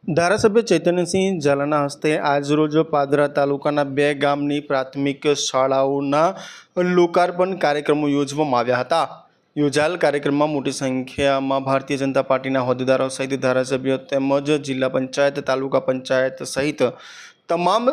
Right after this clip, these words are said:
સદસ્યો સહિત પ્રમુખ, ઉપપ્રમુખની ઉપસ્થિતિ જોવા મળી હતી. ત્યારે સૌપ્રથમ પાદરા તાલુકાના સાદરા ગામે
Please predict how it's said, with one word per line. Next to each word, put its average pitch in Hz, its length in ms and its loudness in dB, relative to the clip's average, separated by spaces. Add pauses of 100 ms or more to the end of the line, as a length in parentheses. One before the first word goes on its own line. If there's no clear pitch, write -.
સદસ્યો 170 560 2
સહિત 156 340 0
પ્રમુખ, 151 340 0
ઉપપ્રમુખની 151 720 0
ઉપસ્થિતિ 139 560 -4
જોવા 147 260 -2
મળી 120 240 -2
હતી. 123 440 -2 (340)
ત્યારે 127 140 0
સૌપ્રથમ 143 680 2
પાદરા 143 300 2
તાલુકાના 139 520 2
સાદરા 139 580 2
ગામે 143 840 -2